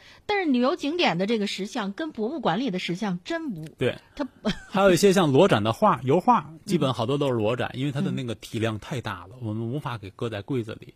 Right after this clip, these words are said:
Speaker 1: 嗯。
Speaker 2: 有些人真是跨过那个警戒栏，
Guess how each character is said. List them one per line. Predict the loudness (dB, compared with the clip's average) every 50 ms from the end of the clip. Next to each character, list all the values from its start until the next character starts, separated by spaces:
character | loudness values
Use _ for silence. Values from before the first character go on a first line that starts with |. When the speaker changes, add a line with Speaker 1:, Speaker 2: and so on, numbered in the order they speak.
| _ _
Speaker 1:
嗯。 | -8 -6 -6 -6 -2
Speaker 2:
有 | -2 -2 -2 0
些 | 0 -2
人 | 0 0 -2 -4 -4
真 | -4 -4 -4 -4
是 | -4 -8
跨 | -10 -12 -14 -4 0 0 2 2 0 -2
过 | -2 0 0 0 0
那 | 0 -2 -4
个 | -4 -4 -6
警 | -6 -6 -6 -6 -4 -2
戒 | -2 0 0
栏， | 0 -2 -2 -4 -6